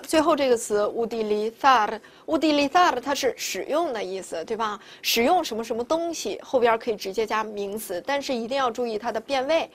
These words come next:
陈述式、现在时变位是规则的，命令式，它是不是 zar？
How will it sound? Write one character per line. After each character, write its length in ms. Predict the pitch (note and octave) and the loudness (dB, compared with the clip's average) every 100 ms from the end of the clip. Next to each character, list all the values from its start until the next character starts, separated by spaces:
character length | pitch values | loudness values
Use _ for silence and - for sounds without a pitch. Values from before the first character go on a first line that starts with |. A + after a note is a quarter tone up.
| - - - | -18 -20 -6
陈 260 | A#3+ A#3 | 2 2
述 160 | C4 F4 | 4 2
式、 160 | E4 D#4+ | 2 0
现 180 | G#4 | 2
在 160 | G4+ A#3 | 2 2
时 140 | A3+ | 0
变 180 | G3 A3+ | 0 0
位 160 | A3 F#3+ | 0 -4
是 160 | - F#3 | -4 -2
规 220 | A#3 A#3 | 2 2
则 160 | A3 F3 | 2 -2
的， 120 | F3 - | -4 -2
命 200 | F4+ D#4+ | -2 0
令 180 | C4+ G#3+ | -2 -2
式， 180 | A#3 - - - | -4 -4 -4 2
它 80 | |
是 100 | C#4+ | 4
不 80 | C4+ | 6
是 60 | B3 | 4
zar？ 400 | - F4 G4+ | 8 10 12